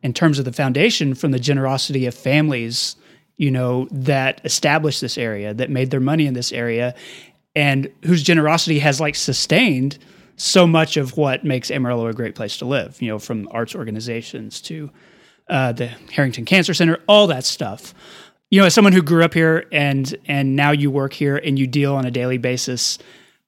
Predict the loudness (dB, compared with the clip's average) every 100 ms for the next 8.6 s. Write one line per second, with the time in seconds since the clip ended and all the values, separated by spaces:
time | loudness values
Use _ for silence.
0 | _ 2 4 4 2 0 0 0 2 2
1 | 2 0 -2 -2 -2 -2 -4 -6 -2 0
2 | 0 -2 -4 -4 -2 -4 -6 -6 -6 -6
3 | -6 -2 -2 -4 -6 -6 -4 -4 -6 -16
4 | -20 -20 -20 _ -4 0 2 4 4 4
5 | 2 2 2 0 -4 0 0 0 0 -2
6 | 0 0 0 -2 -2 0 0 0 -2 -2
7 | -2 -4 -4 -2 -2 -4 -4 -4 -6 -8
8 | 0 0 2 4 4 2